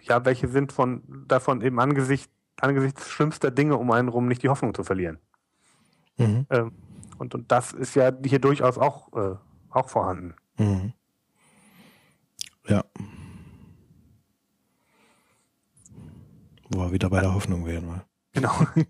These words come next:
Speaker 1: Also ich hatte nicht, er hatte nicht so richtig eine Meinung dazu, ob ich das jetzt, ob, ob man jetzt sozusagen sagen würde, das ist ein Science-Fiction-Buch oder nicht. Ich glaube schon.
Speaker 2: Hm. Naja, also, also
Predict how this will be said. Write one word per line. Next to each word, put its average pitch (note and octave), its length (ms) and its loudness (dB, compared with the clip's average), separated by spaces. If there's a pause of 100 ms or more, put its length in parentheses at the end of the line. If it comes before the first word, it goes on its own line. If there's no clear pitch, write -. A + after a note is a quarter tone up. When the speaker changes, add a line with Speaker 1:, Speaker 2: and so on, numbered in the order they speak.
(320)
Speaker 1:
Also C#3 180 0
ich D3+ 100 -4
hatte F#3+ 160 2
nicht, F3+ 260 2
er D#3 120 2
hatte F3 160 0
nicht F3 160 0
so E3+ 80 -4
richtig D#3 460 -4
eine F3 100 2
Meinung E3 480 2
dazu, C#3+ 300 0
ob B2+ 100 0
ich C3+ 60 -14
das C3+ 140 -4
jetzt, D3+ 160 0
ob, C#3 120 -4
ob - 240 -4
man C#3 280 0
jetzt C#3+ 200 0
sozusagen C3+ 420 0
sagen D3 260 4
würde, C#3+ 140 2
das C3 140 -6
ist C#3+ 120 -12
ein C3+ 60 -6
Science-Fiction-Buch C3+ 640 -4
oder A#2+ 140 2
nicht. C#3+ 240 2 (160)
Ich - 140 -14
glaube G#2+ 300 2
schon. F2+ 320 -4 (960)
Speaker 2:
Hm. F2 320 -8 (1040)
Naja, F#2 200 -4
also, G2+ 200 2
also G2 260 0